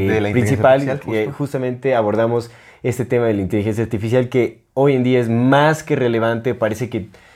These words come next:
Speaker 2: eh, pues, todas las naciones o las, de las naciones más importantes del mundo están enfocadas completamente en el desarrollo de este tipo de tecnología porque, pues, es súper significativo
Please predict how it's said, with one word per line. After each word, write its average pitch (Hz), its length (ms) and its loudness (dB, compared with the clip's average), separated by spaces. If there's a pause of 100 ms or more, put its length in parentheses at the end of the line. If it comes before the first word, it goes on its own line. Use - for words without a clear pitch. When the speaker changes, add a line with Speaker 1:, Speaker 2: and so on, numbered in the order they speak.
(280)
Speaker 2:
eh, 107 360 -2
pues, - 380 -20
todas 143 240 6
las 123 140 2
naciones 120 560 -4
o 107 80 -8
las, 101 240 -6
de 104 80 -4
las 104 180 -2
naciones 120 300 -2
más 120 200 -2
importantes 107 880 -2
del 95 520 -2
mundo 127 320 2
están 117 320 -2
enfocadas 110 720 -2 (220)
completamente 127 880 -2
en 117 120 -2
el 117 120 -2
desarrollo 104 580 -2 (260)
de 104 380 0
este 110 220 -2
tipo 113 280 -2
de 104 80 2
tecnología 95 640 0
porque, 92 260 -6
pues, 92 220 -6
es 101 120 -2
súper 117 400 -4
significativo 98 840 -4